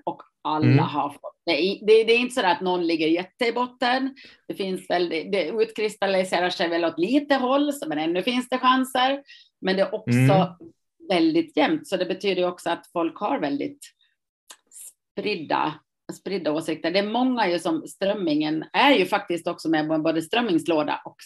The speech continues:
Speaker 1: eh, stekt strömming och mos
Speaker 2: Ja,
Speaker 1: i final.
Speaker 2: definitivt.
Speaker 1: Det var ju, det är
Speaker 2: Ja.
Speaker 1: ju en, en strömmingsrätt var ju, det som kanske förvånade var ju att det var inte, det var inte mycket kötträtter. Det, det är helt, de
Speaker 2: Nej.
Speaker 1: två kötträtter som var nominerade är faktiskt i
Speaker 2: Mm.
Speaker 1: final, och det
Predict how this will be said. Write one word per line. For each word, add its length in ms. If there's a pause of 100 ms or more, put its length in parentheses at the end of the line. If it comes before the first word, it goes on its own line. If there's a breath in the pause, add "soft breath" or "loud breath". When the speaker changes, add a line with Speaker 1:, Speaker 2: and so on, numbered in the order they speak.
(500)
Speaker 1:
eh, 320
stekt 240
strömming 400
och 80
mos 420
Speaker 2:
Ja, 220
Speaker 1:
i 60
final. 340
Speaker 2:
definitivt. 500
Speaker 1:
Det 120
var 200
ju, 120
det 120
är 80
Speaker 2:
Ja. 80
Speaker 1:
ju 60
en, 200
en 480
strömmingsrätt 720
var 220
ju, 180 (480 soft breath)
det 100
som 200
kanske 220
förvånade 540
var 160
ju 80
att 220
det 60
var 240
inte, 580 (840)
det 80
var 80
inte 300
mycket 200
kötträtter. 640 (420)
Det, 400
det 280
är 60
helt, 320
de 280
Speaker 2:
Nej. 180
Speaker 1:
två 140
kötträtter 580
som 180
var 120
nominerade 600
är 60
faktiskt 440
i 40
Speaker 2:
Mm. 120
Speaker 1:
final, 300
och 100
det 300